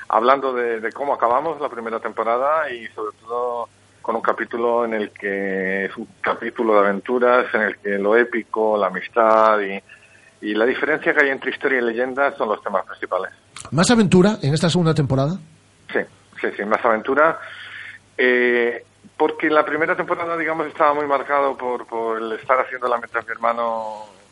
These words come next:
Speaker 1: vivió sus últimos momentos y yo creo que eso generó una serie muy potente,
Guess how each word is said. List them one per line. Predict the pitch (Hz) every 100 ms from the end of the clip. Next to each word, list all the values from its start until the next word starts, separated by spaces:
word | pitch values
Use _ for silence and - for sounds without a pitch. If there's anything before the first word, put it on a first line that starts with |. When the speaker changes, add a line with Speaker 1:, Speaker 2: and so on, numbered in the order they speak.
| -
Speaker 1:
vivió | 107 113 117 120
sus | 107
últimos | 117 110 113
momentos | 113 127 151 - 120 113 -
y | 101
yo | 104
creo | 110 110
que | 110
eso | 101 123 113 - - - - - -
generó | - 113 107 117
una | 127 135 135 127
serie | - 135 135 131 127 123 - - _ -
muy | 131 147
potente, | 147 147 147 - 165 190